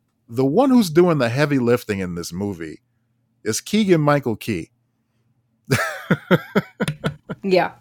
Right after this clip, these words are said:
Speaker 2: I agree.
Speaker 1: He's
Speaker 2: He's,
Speaker 1: doing a
Speaker 2: he's like,
Speaker 1: voice.
Speaker 2: "Oh, I actually put on a voice and no one else
Speaker 1: Yes.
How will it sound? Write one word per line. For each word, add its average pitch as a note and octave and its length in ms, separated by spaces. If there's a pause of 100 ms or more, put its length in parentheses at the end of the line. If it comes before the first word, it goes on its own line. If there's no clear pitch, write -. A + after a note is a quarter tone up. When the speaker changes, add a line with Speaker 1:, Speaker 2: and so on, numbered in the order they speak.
Speaker 2:
I E3 80
agree. D#3 380 (320)
Speaker 1:
He's B3 100
Speaker 2:
He's, G#3 180
Speaker 1:
doing A3 220
a - 20
Speaker 2:
he's F3+ 140
like, G#3 160
Speaker 1:
voice. E3 100
Speaker 2:
"Oh, A3 140
I A3 140
actually G3+ 400
put F3 180
on E3 140
a D#3 40
voice D3+ 360
and D#3 100
no D#3+ 80
one D#3 140
else D3+ 120
Speaker 1:
Yes. D4+ 160